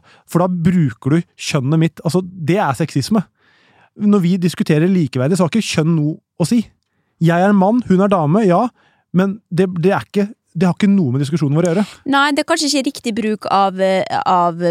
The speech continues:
Speaker 2: begrep, eh, det er jeg enig i, men du kan jo også være, eh, oppfattes s-, på noe som ligner på det av og til, fordi at du har lyst til å ha rett.
Speaker 1: Ja, men da har ikke, det er jo ikke mansplaining. Da kan
Speaker 2: Nei,
Speaker 1: du
Speaker 2: det er jo ikke det. Og det, men da må du mansplaine og si hva mansplaining er,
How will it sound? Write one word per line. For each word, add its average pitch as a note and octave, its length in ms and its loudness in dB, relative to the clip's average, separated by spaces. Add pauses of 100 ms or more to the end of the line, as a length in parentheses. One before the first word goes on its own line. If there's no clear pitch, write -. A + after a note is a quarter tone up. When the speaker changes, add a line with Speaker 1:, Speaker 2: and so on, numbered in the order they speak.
(320)
Speaker 2:
begrep, F3+ 560 -2
eh, G3 160 0
det G3+ 160 2
er A#3+ 80 0
jeg G3 220 0
enig F3 240 -2
i, - 60 -2 (180)
men F#3 260 -2 (160)
du G#3 80 -4
kan F#3+ 240 -4
jo A3+ 140 0
også E3 240 -4
være, E3 260 0 (360)
eh, E3+ 680 -2 (100)
oppfattes - 640 -6 (140)
s-, - 80 -6 (420)
på G#3 80 0
noe G3 320 -4
som F#3 160 -2
ligner F#3 720 -2 (560)
på D#3+ 160 0
det D#3+ 80 2
av E3 160 2
og - 80 -10
til, G#3 160 -2
fordi F#3+ 300 -4
at E3 100 -4
du F3 140 0
har E3 100 0
lyst - 160 -6
til E3+ 80 -6
å D#3+ 60 -6
ha D#3+ 100 -2
rett. - 300 -8 (580)
Speaker 1:
Ja, G3+ 160 4
men A#3 160 2
da G#3+ 160 2
har G3 160 2
ikke, A3 80 -8
det G#3 140 2
er F3 80 2
jo - 20 -2
ikke A3+ 160 0
mansplaining. D#3 640 0
Da F3+ 140 2
kan A#3+ 100 2
Speaker 2:
Nei, A#3+ 160 0
Speaker 1:
du B3 60 -2
Speaker 2:
det - 20 0
er F3+ 80 0
jo G3 60 -2
ikke C4 160 -4
det. G#3+ 60 2 (120)
Og A3 80 0
det, A3 160 2
men A#3+ 80 0
da A3+ 160 0
må C4 160 0
du G#3+ 160 -4
mansplaine F3+ 540 -2
og - 20 -2
si F#3+ 160 -4
hva F#3+ 160 -4
mansplaining E3+ 640 -2
er, C4 80 0